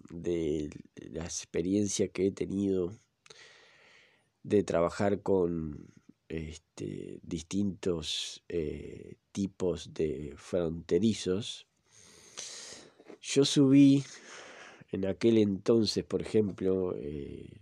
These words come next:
trabajando con un grupo en España, eh, un YouTube sobre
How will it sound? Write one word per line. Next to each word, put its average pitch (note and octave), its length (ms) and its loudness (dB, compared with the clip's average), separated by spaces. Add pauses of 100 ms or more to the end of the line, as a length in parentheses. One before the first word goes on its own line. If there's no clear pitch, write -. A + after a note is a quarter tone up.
trabajando F#2 540 -4
con F2 160 -2
un F2 100 -2
grupo F#2 320 -2
en D2 160 -6
España, G2 680 -4 (1800)
eh, E2 640 4 (560)
un A2+ 580 4
YouTube B2 400 4
sobre F#2+ 800 4